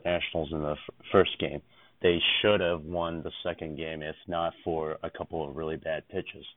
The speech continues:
and I think that's something that a lot of people just glaze over. Like, you gotta appreciate the goodness of the games, even if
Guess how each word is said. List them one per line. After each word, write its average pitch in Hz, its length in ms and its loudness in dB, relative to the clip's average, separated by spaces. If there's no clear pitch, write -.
and 82 440 -4
I 87 140 2
think 82 200 -6
that's 80 180 0
something 82 320 -6
that 73 140 -2
a 73 60 -2
lot 73 280 0
of - 80 -14
people 71 600 -6
just - 140 -10
glaze 80 400 -6
over. 85 320 -4
Like, 80 220 -10
you 85 160 -6
gotta 87 260 2
appreciate 80 640 -6
the - 80 -10
goodness 80 440 -4
of 78 100 -8
the 80 80 -8
games, 82 360 -8
even 82 260 -4
if 80 140 -6